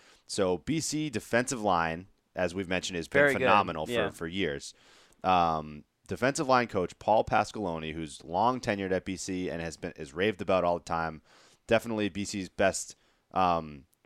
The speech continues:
Speaker 1: position-specific coach that they've probably ever had from, from everything I've read. Like, he's just an amazing specialty coach, uh, is leaving Boston College to go to the Detroit Lions. Now, that's the only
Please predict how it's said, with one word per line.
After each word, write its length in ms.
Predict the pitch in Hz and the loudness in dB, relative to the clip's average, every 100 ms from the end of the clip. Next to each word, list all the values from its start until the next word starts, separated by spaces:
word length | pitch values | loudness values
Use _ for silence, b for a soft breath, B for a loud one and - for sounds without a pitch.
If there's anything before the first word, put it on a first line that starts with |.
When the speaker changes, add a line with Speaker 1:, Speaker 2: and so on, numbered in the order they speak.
| - | -8
Speaker 1:
position-specific 880 | 101 104 - 101 - 92 98 - - | -4 -2 -2 -4 -6 -6 -6 -8 -4
coach 280 | 95 82 | -2 -2
that 120 | - - | -4 -6
they've 180 | 85 | -6
probably 440 | - 107 95 85 69 | 0 0 2 -2 0
ever 240 | 98 98 82 | 0 0 0
had 240 | 78 73 | -2 -4
from, 260 | - 80 78 | -6 -12 -10
from 160 | - | -6
everything 320 | 85 80 82 78 | -6 -6 -8 -6
I've 160 | 76 | -4
read. 140 | 78 76 | -4 -4
Like, 100 | 78 | -6
he's 120 | 78 | -8
just 180 | 85 - | -8 -8
an 60 | |
amazing 540 | 82 82 85 82 80 78 b b b | -8 -4 -4 -4 -10 -12 b b b
specialty 440 | - - 104 104 - | 0 4 4 2 -8
coach, 420 | - 71 - - b b b _ | -8 -8 -8 -16 b b b _
uh, 260 | 90 87 82 | 2 4 4
is 160 | - 90 | 0 -4
leaving 420 | 92 110 127 131 | -2 -2 0 0
Boston 300 | 113 104 - | 2 2 0
College 420 | 90 90 80 80 - | 2 4 4 0 -6
to 80 | |
go 240 | 78 87 101 | -6 0 2
to 60 | 101 | 0
the 80 | |
Detroit 460 | 82 92 98 98 90 | -4 -6 -4 0 0
Lions. 500 | 82 71 65 - - | 0 -2 -6 -16 -16
Now, 180 | - 78 | -6 0
that's 220 | 87 107 | 2 2
the 160 | - 110 | 0 -4
only 460 | - 117 120 110 | -4 -2 0 -2